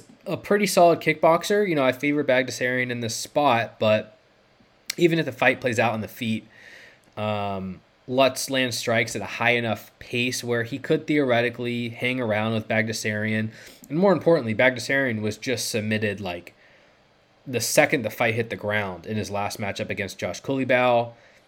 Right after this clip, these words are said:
He's not a terrible defensive grassler-, grappler, but that was a, a, a questionable sequence. And Lucker sh-, Lucker.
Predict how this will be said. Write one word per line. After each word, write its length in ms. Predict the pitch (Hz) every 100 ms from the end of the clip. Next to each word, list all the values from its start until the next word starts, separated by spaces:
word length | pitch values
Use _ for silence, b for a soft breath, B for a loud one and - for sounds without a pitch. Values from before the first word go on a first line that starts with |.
| _ _
He's 220 | - 160
not 160 | 190 175
a 40 |
terrible 600 | 113 - 131 151 147 156
defensive 400 | 147 151 147 147
grassler-, 640 | 147 139 143 143 143 - 113
grappler, 500 | 135 135 139 143 143
but 140 | 117
that 140 | 123
was 100 | 127
a, 140 | 120 101
a, 220 | 117 110
a 40 | -
questionable 500 | - 127 127 110 107
sequence. 580 | - 117 113 113 110
And 140 | 113 101
Lucker 260 | 127 127
sh-, 180 | - - - _ - - _ B B B B B _
Lucker. 360 | 107 104 - 82